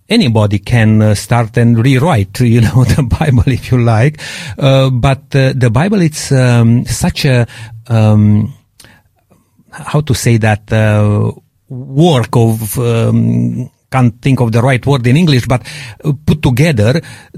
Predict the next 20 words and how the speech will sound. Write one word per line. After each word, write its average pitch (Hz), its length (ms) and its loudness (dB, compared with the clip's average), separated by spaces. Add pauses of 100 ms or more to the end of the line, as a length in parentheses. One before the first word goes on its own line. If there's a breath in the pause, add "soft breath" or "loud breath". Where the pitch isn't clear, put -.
(140)
to 143 100 0
benefit, 135 680 0
uh, 123 260 2
the 135 120 0
whole 151 200 2
humanity, 147 840 0 (400 loud breath)
you 127 160 2
know, 135 300 2
uh, 127 280 2
about 123 280 0
it. 117 120 -2
And 135 140 2
it's 143 160 0
important 151 840 0
to, 127 120 0 (560)
uh, 131 100 -4 (220)
to 120 80 -4
have 117 280 -4
counsel, 123 720 -4 (480 loud breath)
uh, 120 380 2